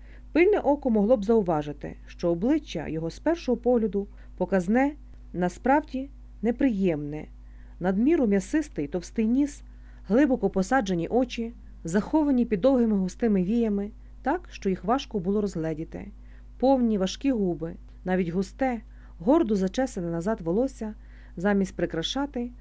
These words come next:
псувало, бо починало рости десь посеред лоба. Кожна риса, зокрема, начебто відповідала канонам краси, а в комплексі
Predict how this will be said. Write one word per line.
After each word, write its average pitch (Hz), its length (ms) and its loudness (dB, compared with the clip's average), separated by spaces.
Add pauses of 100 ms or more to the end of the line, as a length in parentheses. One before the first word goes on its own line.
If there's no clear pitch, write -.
(260)
псувало, 220 640 0 (460)
бо 165 100 -4
починало 233 480 0
рости 226 340 -2
десь 226 440 -4
посеред 190 380 -4
лоба. 151 380 -4 (380)
Кожна 220 500 2 (140)
риса, 208 420 0
зокрема, 190 600 0 (420)
начебто 269 640 -2 (320)
відповідала 190 600 0
канонам 220 440 0
краси, 196 580 -6 (380)
а 170 80 -2
в 165 100 -6
комплексі - 800 -2